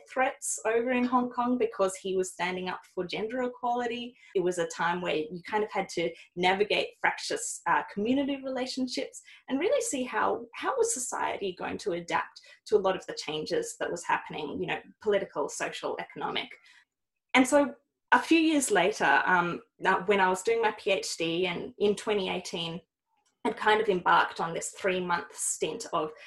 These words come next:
traveling around the world to conduct my data collection. And, and I ended up landing back in Hong Kong. And it was just really fortuitous. Um, I was there for, uh,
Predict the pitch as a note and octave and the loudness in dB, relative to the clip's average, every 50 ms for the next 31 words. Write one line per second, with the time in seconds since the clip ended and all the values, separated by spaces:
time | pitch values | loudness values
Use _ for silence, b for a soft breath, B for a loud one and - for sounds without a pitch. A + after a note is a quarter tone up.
0 | B B _ - - G3 G3 G3 G#3 G3+ G3+ G3 F#3+ F#3 F3+ F3+ F3 - - F#3+ | B B _ 2 4 4 4 4 2 0 0 0 0 0 0 0 -2 -4 -4 -4
1 | F3 E3+ D#3+ E3+ D#3 E3 E3 - - - - E3+ - - G3 F3 E3+ - - - | -2 0 0 0 0 0 -2 -4 -4 -4 -4 -4 -2 -4 -2 -2 -2 -2 -2 -6
2 | F#3 D#3 D#3 - - D#3 E3 F3 G3+ G#3+ - - D3+ - - - - - - - | -8 -6 -4 -2 2 2 4 4 4 2 -2 -4 -4 -4 -4 -6 -6 -8 -6 -8
3 | - B3+ b b b b b b b - G3+ G#3 - - _ G#3+ A3+ A3+ A#3 - | -8 -10 b b b b b b b 0 0 0 0 0 _ 0 2 2 2 4
4 | C4 C#4 D4 C#4 C4 - - - G3 F#3+ F3+ F#3+ F#3+ F#3+ F#3+ F#3+ F#3 F#3 F#3 G3+ | 4 4 4 4 4 2 0 -2 -2 0 0 2 0 0 0 0 0 -2 -2 -6
5 | F#3+ - _ - E3 F#3 - - - - - E3+ E3+ - - D#3 E3 E3+ - - | -8 -2 _ 2 2 2 0 -6 -12 -10 -8 -8 -6 -4 -4 -4 -4 -4 0 2
6 | E3+ D3+ D3 C#3+ C#3 b b b b b - G#3 A#3 G#3+ A3 A#3 - - E4 E4+ | 2 2 2 0 -4 b b b b b 0 2 6 6 6 6 6 4 2 0
7 | - C#4+ C4+ C4 B3+ B3 B3 - - F#3+ F#3+ - - E3+ E3 E3 E3 - - - | 0 0 0 2 2 2 0 0 0 0 0 0 -4 -4 -2 -2 -2 -2 -4 -4
8 | - - - - - - - E3+ E3 E3 B2+ - - _ _ _ - G3 G3+ G3+ | -4 -4 -6 -10 -8 -4 0 0 0 0 0 -4 -8 _ _ _ 4 6 6 6
9 | G3 - - G#3+ A3 A#3 B3 C4 - - - F3+ F3 E3+ E3+ E3+ E3+ b b b | 4 4 2 4 4 4 2 0 -4 -6 -6 -4 -4 -2 -2 -2 -2 b b b
10 | b b _ - E3 F3 E3+ E3 - | b b _ 2 4 4 6 4 4